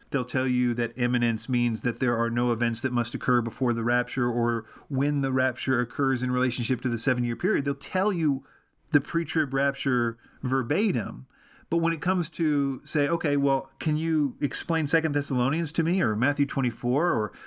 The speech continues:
or, or exactly how does, how does the Bible teach pre-tribulationalism?" All these different kind of details, that's when you start to see a lack of consensus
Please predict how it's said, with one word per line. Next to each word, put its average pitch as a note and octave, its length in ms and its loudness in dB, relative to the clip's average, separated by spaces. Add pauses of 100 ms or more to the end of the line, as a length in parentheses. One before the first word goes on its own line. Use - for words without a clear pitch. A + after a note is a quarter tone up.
(120)
or, A#2+ 400 0
or B2 300 -2
exactly D3 560 0
how E3 300 -2
does, D3+ 340 -2 (440)
how D#3+ 200 2
does D#3+ 220 -4
the D3+ 40 -6
Bible D3 280 2
teach F3 260 -2
pre-tribulationalism?" A2 960 0
All F#3 180 0
these A#3 220 0
different C#3 340 0
kind C#3+ 220 0
of G#2 240 -4
details, B2+ 760 0 (380)
that's E3+ 420 0
when F3 120 2
you D3 80 2
start C#3 240 0
to B2+ 40 -10
see B2+ 360 -2 (320)
a D3 140 0
lack D#3 360 0
of F3+ 100 -10
consensus D3 600 0